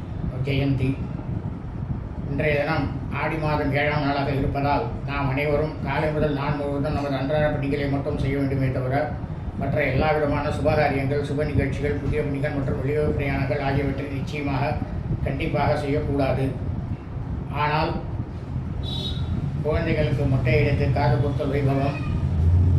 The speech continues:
மற்றும் சீமந்தம், வளைகாப்பு, சதாபிஷேகம், சத்தியத்த பூர்த்தி, தீமரத சாந்தி ஆகிய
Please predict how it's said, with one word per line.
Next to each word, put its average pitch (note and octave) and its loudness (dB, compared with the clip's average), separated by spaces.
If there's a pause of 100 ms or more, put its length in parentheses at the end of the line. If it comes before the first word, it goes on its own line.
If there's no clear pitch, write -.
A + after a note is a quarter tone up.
(720)
மற்றும் C#3 4 (840)
சீமந்தம், - -2
வளைகாப்பு, C#3+ 2 (4000)
சதாபிஷேகம், D3 0 (640)
சத்தியத்த D#3 -2
பூர்த்தி, C#3 0 (800)
தீமரத D3+ 0
சாந்தி C#3 0
ஆகிய C3+ 2